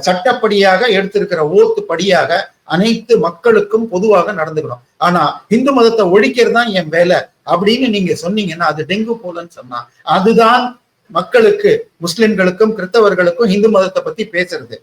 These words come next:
சிலை வழிபாட்டை பத்தி இழிவு பண்றது. I mean, "கற்றதனால் ஆய பயனென்கொல் வாளறிவன் நற்றாள் தொழாளரன், இறைவன் திருவடியை தொழுவதற்குத்தான் கல்வி, தொழ-, இறைவன் திருவடியை உருவத்தை வழிபட்டு தன் தலையால் வணங்காதவன் தலையில்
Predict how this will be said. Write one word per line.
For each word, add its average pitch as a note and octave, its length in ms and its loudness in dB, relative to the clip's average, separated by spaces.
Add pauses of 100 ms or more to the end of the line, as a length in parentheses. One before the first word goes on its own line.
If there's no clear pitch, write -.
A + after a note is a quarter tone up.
(180)
சிலை A3+ 300 4
வழிபாட்டை F#3 500 4
பத்தி E3+ 260 -6
இழிவு G3+ 340 0
பண்றது. C3 240 -10 (260)
I E3+ 100 0
mean, G3 200 4
"கற்றதனால் G#3+ 760 2 (100)
ஆய A3+ 160 4 (100)
பயனென்கொல் G#3+ 640 0
வாளறிவன் A3 640 2
நற்றாள் A3+ 480 2
தொழாளரன், G3 580 -2 (260)
இறைவன் A3 500 2
திருவடியை A#3 480 2 (100)
தொழுவதற்குத்தான் A3+ 1080 0
கல்வி, F3 380 -4 (260)
தொழ-, F#3 440 2 (120)
இறைவன் A3+ 520 2
திருவடியை A3 540 2 (100)
உருவத்தை A#3 560 2
வழிபட்டு G#3+ 560 0
தன் G3 220 -4
தலையால் A3+ 540 2
வணங்காதவன் A3+ 720 -4
தலையில் - 400 -10